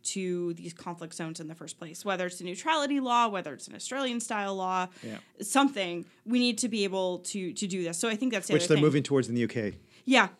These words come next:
Speaker 1: And I think, um, that's, I, I think the Australian model is the one that Canada, I mean, I, I don't know how it would work with our charter because
Speaker 2: You can
Speaker 1: it's a
Speaker 2: make it
Speaker 1: very
Speaker 2: work.
Speaker 1: easy, f-, yeah, I'll let you be the judge on
Speaker 2: Yeah.
Speaker 1: that.
Speaker 2: No, I, I mean, I, I think you have
Speaker 1: <laughs>
Speaker 2: to be careful. So the, the Tories, the Harper government proposed a system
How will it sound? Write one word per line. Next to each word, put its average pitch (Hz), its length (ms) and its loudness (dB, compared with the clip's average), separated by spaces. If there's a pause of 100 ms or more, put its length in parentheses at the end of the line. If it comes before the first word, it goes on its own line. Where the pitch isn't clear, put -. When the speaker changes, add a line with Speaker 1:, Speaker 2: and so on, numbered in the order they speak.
(240)
Speaker 1:
And 277 220 6
I 285 140 2
think, 285 280 2
um, 233 480 2
that's, - 460 -4
I, 240 160 0
I 247 100 0
think 277 200 -2
the 269 60 -2
Australian 233 340 -2
model 202 280 -2
is 185 120 -10
the 196 80 -6
one 185 160 -6
that 180 180 -10
Canada, 190 340 -8
I 214 60 -4
mean, 214 240 -2
I, 202 180 0
I 220 100 -2
don't 202 120 -4
know 202 80 -4
how 196 160 -4
it 180 40 -6
would 180 80 -8
work 180 180 -8 (160)
with 190 160 -6
our 170 100 -10
charter 285 400 2
because 220 320 -2 (140)
Speaker 2:
You 180 100 10
can - 80 10
Speaker 1:
it's 160 80 10
a 139 40 10
Speaker 2:
make 127 60 4
it - 40 6
Speaker 1:
very - 140 8
Speaker 2:
work. 277 60 0
Speaker 1:
easy, 254 300 4
f-, 233 140 -6
yeah, 190 300 0 (300)
I'll 233 140 -2
let 233 160 0
you 208 140 -2
be 175 260 -10
the 185 100 -8
judge 175 320 -4
on 247 80 8
Speaker 2:
Yeah. 120 120 2
Speaker 1:
that. - 80 -2
Speaker 2:
No, 156 80 10
I, 180 220 10
I - 20 10
mean, 190 160 12
I, 180 60 12
I 175 40 12
think 165 220 12
you 208 80 12
have 180 100 12
Speaker 1:
<laughs> - 0 -
Speaker 2:
to 156 60 0
be 143 80 6
careful. - 160 -4
So - 140 2
the, 147 40 8
the 139 180 0
Tories, 175 380 8
the 127 80 2
Harper 147 240 4
government 117 340 2
proposed 117 420 0
a 101 40 -6
system 101 380 -4